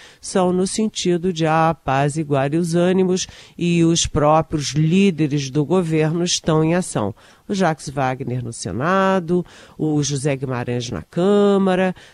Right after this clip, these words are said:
todo mundo se movimentando, porque quem lucra com isso? Ninguém, muito menos o Brasil, né?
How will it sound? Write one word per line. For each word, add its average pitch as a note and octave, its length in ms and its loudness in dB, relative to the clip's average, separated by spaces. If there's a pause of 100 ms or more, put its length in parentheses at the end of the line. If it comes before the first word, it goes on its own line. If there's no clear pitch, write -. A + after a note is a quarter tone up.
todo F#3+ 280 2
mundo E3+ 380 2
se F#3 220 0
movimentando, F#3 880 0
porque D3+ 360 -2
quem B3 360 2
lucra F#3+ 420 2
com E3 220 2
isso? B2 440 0 (400)
Ninguém, E3+ 440 4
muito D3+ 360 2
menos D#3 560 0 (220)
o D#3+ 140 2
Brasil, D3+ 580 0
né? C#3+ 240 -2